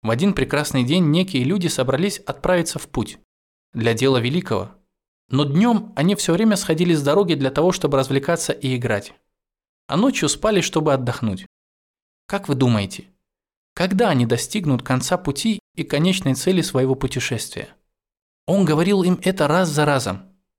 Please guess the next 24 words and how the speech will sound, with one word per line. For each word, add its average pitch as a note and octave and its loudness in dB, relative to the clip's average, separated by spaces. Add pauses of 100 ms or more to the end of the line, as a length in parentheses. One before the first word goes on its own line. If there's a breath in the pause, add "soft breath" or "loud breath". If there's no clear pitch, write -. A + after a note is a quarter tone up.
(360)
И G#2+ -2
вот F#3+ 0
однажды, A2 -2 (640)
когда A#2 -4
он F3 2
в D3 0
очередной C#3 2
раз D#3 0
увидел C#3 2
этих B2+ -2
юношей C#3+ 2
и - -6
сказал C3 0
им A#2+ 0
эти B2+ -4
слова, D3 -2 (880)
один F#3+ 2
из E3 2
них E3+ 0
поднялся C#3 0
и B2 -2
сказал: A2 -4 (960)
"Клянусь E3+ 0
Аллахом, C3+ 0